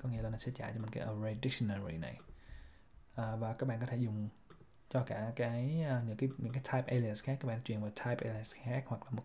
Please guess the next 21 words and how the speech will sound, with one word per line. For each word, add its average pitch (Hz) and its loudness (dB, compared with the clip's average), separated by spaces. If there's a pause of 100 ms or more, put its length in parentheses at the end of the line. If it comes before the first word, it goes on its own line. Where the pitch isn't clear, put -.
truyền 113 4
vào 104 -2
cái - 2
interface 117 2
khác. 135 2
Ở 123 0
đây 120 2
mình 110 -2
sẽ 107 -4
truyền 107 0
vào 104 -2
gì? 107 2 (320)
String - 2
hoặc 117 2
number, 113 0
cho 117 0
nên 117 2
cái 120 0
này 113 -2 (100)
sẽ 120 -4
là 107 -2